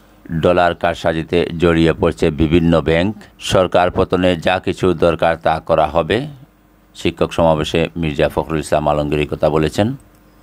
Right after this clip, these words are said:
আমরা যদি প্রথম আলোর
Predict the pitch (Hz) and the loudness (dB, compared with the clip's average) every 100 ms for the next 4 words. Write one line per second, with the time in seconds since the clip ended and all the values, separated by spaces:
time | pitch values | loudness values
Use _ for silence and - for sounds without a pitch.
0 | _ _ - - - 87 92 98 92 98 | _ _ -20 -20 -6 -2 2 2 2 4
1 | 98 - - _ _ _ _ _ _ _ | 2 0 -20 _ _ _ _ _ _ _
2 | - 95 98 95 95 | -2 0 2 4 2